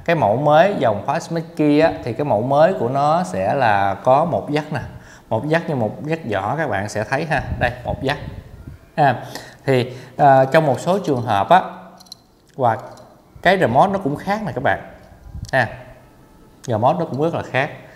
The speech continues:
Thì trong một số trường hợp mà chúng ta cần phải lấy cái mã E C M I D trong những cái hộp một dắt hoặc là hai dắt mà nó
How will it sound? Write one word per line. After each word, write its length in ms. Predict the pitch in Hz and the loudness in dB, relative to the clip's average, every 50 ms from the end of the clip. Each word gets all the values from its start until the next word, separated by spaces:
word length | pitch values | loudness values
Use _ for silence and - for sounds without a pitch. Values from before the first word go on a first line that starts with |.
| - - - - _ | -20 -20 -20 -20 _
Thì 80 | - 135 | -4 0
trong 140 | 131 143 127 | 2 2 2
một 120 | 143 127 | 2 0
số 180 | - - 185 202 | -2 -4 -4 -4
trường 280 | 185 180 143 131 120 | -2 -2 -2 -2 -2
hợp 320 | 113 - 117 104 101 104 - - | -4 -4 -4 -2 -2 -4 -4 -6
mà 60 | 110 | -6
chúng 220 | - - 151 180 | -4 -4 -4 -2
ta 160 | 185 151 143 | -2 -2 -2
cần 300 | 135 - - 110 104 104 - | 0 2 0 0 0 0 -4
phải 160 | - 104 95 | -6 -6 -4
lấy 140 | 107 135 156 | -4 -4 -4
cái 140 | 160 180 165 | -6 -6 -6
mã 240 | 143 104 95 117 131 - | -4 -4 -4 -6 -4 0
E 180 | 160 156 151 | 2 2 2
C 280 | 143 151 147 147 139 139 | 2 0 -2 -2 -2 -2
M 60 | 139 | -2
I 420 | 139 139 135 135 139 139 135 135 | -2 0 0 4 6 6 6 6
D 80 | 135 135 | 4 2
trong 240 | 147 139 135 131 120 | 0 0 0 -2 -4
những 160 | 98 95 107 | -4 -4 -4
cái 140 | - 160 165 | -4 -6 -6
hộp 300 | 131 120 110 104 104 101 - - - - - - - - - - - - - - - - - - - - - - - | -4 -2 0 0 0 0 -2 -10 -16 -10 -10 -10 -10 -10 -14 -18 -18 -20 -20 -20 -20 -20 -20 -20 -20 -20 -20 -16 -2
một 280 | - 123 113 107 - - | 2 2 2 2 0 2
dắt 180 | 170 180 190 185 - - - - - | 4 4 4 4 0 -10 -14 -14 -2
hoặc 200 | - 147 135 - | 0 0 2 2
là 80 | 127 117 | 0 0
hai 300 | 107 131 147 143 139 139 | 0 0 -2 -2 0 0
dắt 240 | 165 185 190 - 160 | 0 -2 -2 -4 -4
mà 260 | 139 123 110 104 104 | 0 0 0 0 0
nó 380 | 107 120 123 135 151 170 - | 0 0 0 2 2 0 0